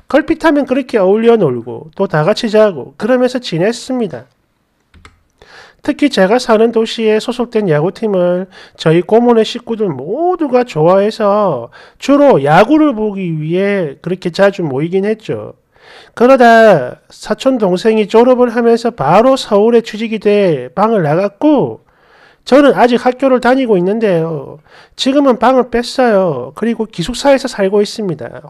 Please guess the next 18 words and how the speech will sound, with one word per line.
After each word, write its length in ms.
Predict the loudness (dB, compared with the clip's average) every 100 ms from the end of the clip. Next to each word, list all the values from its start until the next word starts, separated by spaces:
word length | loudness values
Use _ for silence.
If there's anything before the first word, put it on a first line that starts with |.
| _
혼자 160 | -2 -2
사니까 340 | -2 -6 -4
외롭더라고. 720 | 0 2 2 0 -4 -10 -20 -20 _ _ _ -20 -20 -20 -14
그러니까 800 | 2 4 4 -2 -6 -8 -12 -16 -20 _ _
상황이 680 | -8 -2 2 4 2 2
이러다 320 | 0 0 0 0
보니까 460 | 0 -4 -6 -8
이제 180 | -4 -4
방이 340 | 0 0 2
없으니까 920 | -2 -2 -4 -4 -4 -4 -2 -4 -8 -12 -20 -20 -6
옛날처럼 680 | -2 2 0 0 0 0 -2
우르르 280 | -2 -2 -4
다 180 | -6 -2
같이 300 | -4 -2 -2
모이는 500 | 0 0 0 -2 -2
일도 340 | -4 -2 -4
저절로 420 | -4 -2 0 0
줄어들고 1080 | -2 0 0 0 -2 -2 -2 -2 -4 -6 -12